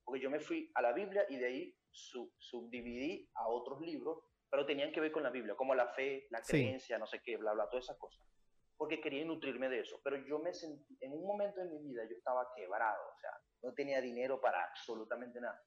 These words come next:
Speaker 1: ni siquiera para ir a la iglesia, o sea, ni siquiera un pasaje para ir a la iglesia, ni siquiera compartir un helado con mi novia, que en ese momento era mi novia, es mi esposa.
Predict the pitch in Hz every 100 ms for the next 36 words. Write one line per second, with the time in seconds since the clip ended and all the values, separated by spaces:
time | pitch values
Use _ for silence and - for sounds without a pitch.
0 | - 151 160 156 - - 170 180 170 143
1 | 143 120 123 113 - - - - - 135
2 | 180 202 120 - 139 120 113 104 107 113
3 | 110 - - - _ - 127 151 143 185
4 | 156 - 139 151 143 139 135 139 117 113
5 | 127 113 117 117 104 - 110 101 113 123
6 | 135 110 110 117 - 110 -